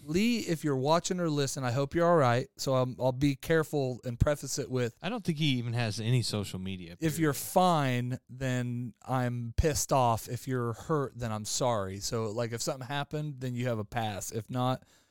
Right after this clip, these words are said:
Speaker 1: we were supposed to have an interview, part two with Lee. If you've watched before, you watched the first interview or listened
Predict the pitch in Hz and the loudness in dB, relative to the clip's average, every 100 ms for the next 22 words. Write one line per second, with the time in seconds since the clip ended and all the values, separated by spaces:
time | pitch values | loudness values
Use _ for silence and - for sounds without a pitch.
0 | _ 180 175 214 214 185 160 147 143 139 | _ 4 6 6 6 6 6 2 2 2
1 | 135 135 - 147 - - 147 139 123 123 | 2 2 4 2 2 2 4 4 2 2
2 | 131 135 127 127 - _ _ _ - 120 | 4 6 8 4 0 _ _ _ -6 -2
3 | 139 127 117 120 135 131 - 120 - 135 | 0 0 0 2 2 2 -2 -6 -2 2
4 | 131 127 123 123 120 123 - - 120 113 | 2 2 2 0 2 0 -4 -6 -2 -2
5 | 104 - 139 - 135 123 127 127 123 113 | -2 -2 -2 -2 -8 -6 -4 -2 0 0
6 | 135 131 139 127 120 | -2 -2 -4 -4 -6